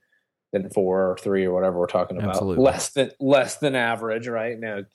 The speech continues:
Speaker 1: pun intended. But, um, <laughs> when you have more, whether you're intentional or not, it's, it happens naturally. Like, it's, it's forced,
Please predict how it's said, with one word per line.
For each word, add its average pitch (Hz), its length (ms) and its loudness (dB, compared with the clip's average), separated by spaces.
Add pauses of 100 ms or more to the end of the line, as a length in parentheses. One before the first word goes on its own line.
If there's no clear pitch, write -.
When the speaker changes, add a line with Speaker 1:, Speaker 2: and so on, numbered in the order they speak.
(540)
Speaker 1:
pun 117 160 -2
intended. 113 440 -2
But, 117 180 4
um, 110 400 0
<laughs> - 80 -20
when 135 140 0
you 123 100 0
have 135 380 2
more, 131 720 0
whether 147 340 2
you're 143 160 -2
intentional 156 520 -6
or 120 140 -4
not, 127 360 -4
it's, 120 260 -4
it 123 140 2
happens 113 800 -4
naturally. 113 640 -4
Like, 117 240 0
it's, 147 240 -2
it's 143 180 2
forced, - 840 0